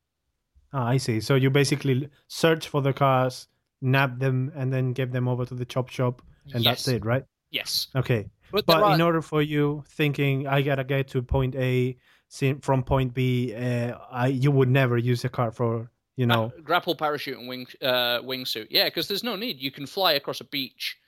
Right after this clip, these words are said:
Speaker 2: You know, you can climb mountains. <coughs> You can, you know, and it's just fun.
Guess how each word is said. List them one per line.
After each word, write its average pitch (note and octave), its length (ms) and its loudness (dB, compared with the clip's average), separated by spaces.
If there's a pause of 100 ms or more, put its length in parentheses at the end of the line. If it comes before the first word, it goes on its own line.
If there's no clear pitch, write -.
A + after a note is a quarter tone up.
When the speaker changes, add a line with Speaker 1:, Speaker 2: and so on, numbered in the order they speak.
(440)
Speaker 2:
You C3 160 -2
know, B2+ 100 0
you C3 180 -2
can B2+ 180 -10
climb C#3+ 380 0
mountains. B2+ 1040 -6
<coughs> - 60 -20
You C3+ 180 -4
can, B2 460 -8
you C3 160 -2
know, A#2 180 -6 (420)
and D3+ 120 0
it's - 180 -4
just - 360 -6
fun. D3+ 640 -10